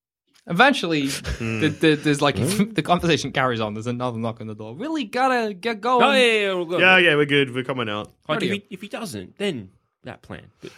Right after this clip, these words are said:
Speaker 2: Yeah, okay, sounds good.
Speaker 1: The, the two Raptors, they introduce themselves, you know. "Hey, I'm, uh, I'm David. Uh, this is Clyde.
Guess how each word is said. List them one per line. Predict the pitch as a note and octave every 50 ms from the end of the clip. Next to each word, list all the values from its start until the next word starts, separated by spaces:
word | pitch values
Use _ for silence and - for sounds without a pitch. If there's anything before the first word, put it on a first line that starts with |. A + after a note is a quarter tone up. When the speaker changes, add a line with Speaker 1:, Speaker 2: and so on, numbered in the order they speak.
| _
Speaker 2:
Yeah, | - - C4 F#3+ D3+
okay, | C3+ C3 B2
sounds | G#2+ - A#2+ A2 G2
good. | F#2+ F#2 F#2 _ _ _ _ _ _ _ _ -
Speaker 1:
The, | F3+ G3+ G#3+ A3 G#3 - - - _ _ _ _ _ _ _ _
the | - F3 D#3+ D#3 _
two | - B3+ B3
Raptors, | G3 E3+ D3+ D3 C#3+ - C#3+ C#3 C#3 C#3 - - _
they | F#3+ A3
introduce | B3+ A3+ G3 C#3 B2+ C3+ B2 -
themselves, | A2 G2+ - - G#2 G#2+ A2 - - -
you | G2+
know. | G2+ G#2+ B2 B2+ _ _ _ _ _ _ _ _ _ _ -
"Hey, | G#3 A3 G#3
I'm, | G#3 G3+ G#3 G3+
uh, | G3 G3 G3 G3 G3 F#3+
I'm | G3+ G#3 F#3+
David. | D#3+ G3 G3+ G#3 F#3 G3 G#3 G3+ G3 - _ _ _ _ _ -
Uh, | C3 D3+ E3 E3+ E3 E3 E3 E3 E3 E3 E3+ E3+ F3 E3+ E3+ D#3+ D#3+
this | E3+ E3+ E3 -
is | -
Clyde. | - _ - F#3+ F#3 F3+ F3+ F3+ F3 F3